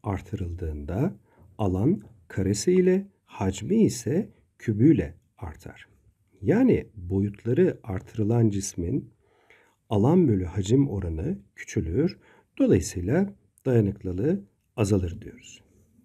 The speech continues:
Örneğin kenarı A olan bir kübün kesit alan bölü hacim oranı bir bölü A iken kenarı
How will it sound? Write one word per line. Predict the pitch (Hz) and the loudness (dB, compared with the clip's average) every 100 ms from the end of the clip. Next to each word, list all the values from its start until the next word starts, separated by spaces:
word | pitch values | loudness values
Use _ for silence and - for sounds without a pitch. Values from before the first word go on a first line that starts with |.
| _ | _
Örneğin | 254 185 82 117 214 | 4 4 4 2 0
kenarı | - 160 151 147 151 | 0 2 4 4 4
A | 147 147 | 2 2
olan | 110 98 92 | 2 0 -2
bir | 90 87 | -4 -8
kübün | - 87 98 185 - - - _ - | -10 -6 -2 -2 -4 -18 -20 _ -2
kesit | 117 214 202 | 0 0 2
alan | 190 165 151 | 4 4 4
bölü | 120 110 | 4 2
hacim | 104 107 147 | 0 2 2
oranı | 143 104 90 85 135 208 - - | 2 -2 -2 -2 -2 -2 -8 0
bir | 160 139 | 2 2
bölü | 98 87 85 | 0 -4 -6
A | 95 101 | -8 -6
iken | 143 - 170 175 _ _ _ _ _ _ _ _ _ _ _ _ _ _ _ _ _ _ | -6 -4 -4 -4 _ _ _ _ _ _ _ _ _ _ _ _ _ _ _ _ _ _
kenarı | - 101 92 92 185 | -4 -2 0 2 2